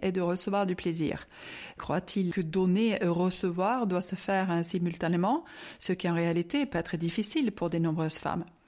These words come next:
Est-ce que les partenaires sont flexibles, c'est-à-dire sont-ils satisfaits d'une excitation ou d'un plaisir sans nécessairement avoir d'orgasme ou de rapport sexuel complet ?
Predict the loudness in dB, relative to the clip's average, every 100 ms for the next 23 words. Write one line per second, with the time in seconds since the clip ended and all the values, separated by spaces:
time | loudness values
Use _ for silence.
0 | -2 -2 0 -2 -2 -4 -2 0 0 -2
1 | -2 0 2 -2 -2 -2 -2 0 2 2
2 | 2 0 0 0 0 2 0 0 -2 0
3 | -2 -2 -2 -4 0 0 2 0 0 -4
4 | -4 -2 0 0 2 0 -2 -2 0 0
5 | 0 0 2 2 0 0 0 2 2 2
6 | 2 0 0 -2 0 0 0 0 2 2
7 | 2 0 0 2 0 0 -2 -2 -4 -6
8 | -2 -2 -2 0 0 0 -2